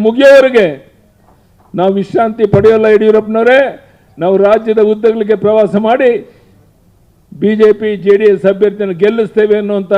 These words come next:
ನಿಶ್ಚ-, ನಿಶ್ಚಯವನ್ನು ನೀವು ಮಾಡಿದ್ರೆ ಬಹುಶಃ ನಮ್ಮ ಗೆಲುವನ್ನು ತಡೆಯೋದಕ್ಕೆ ಯಾವುದೇ ಶಕ್ತಿಯಿಂದ ಸಾಧ್ಯ ಆಗೋದಿಲ್ಲ. ಆ ಕೆಲಸವನ್ನ ತಾವೆಲ್ಲ ಸೇರಿ ಮಾಡಬೇಕು ಅಂತ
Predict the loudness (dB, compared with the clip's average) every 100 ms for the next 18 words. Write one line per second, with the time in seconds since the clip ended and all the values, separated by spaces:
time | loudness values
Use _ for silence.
0 | -2 -2 -4 -6 -12 -6 -6 -4 -2 -2
1 | -2 -4 -2 0 0 2 2 2 2 -2
2 | -14 _ _ _ _ _ _ _ _ _
3 | _ _ _ -4 -4 -2 -2 -4 -4 0
4 | 2 2 0 0 2 4 4 2 0 2
5 | 2 2 0 -4 -4 -4 -2 -2 2 2
6 | 4 4 4 4 0 -2 -12 _ _ _
7 | -8 -6 -4 -4 -2 -2 -2 0 0 0
8 | -2 -2 0 0 -2 0 0 0 -4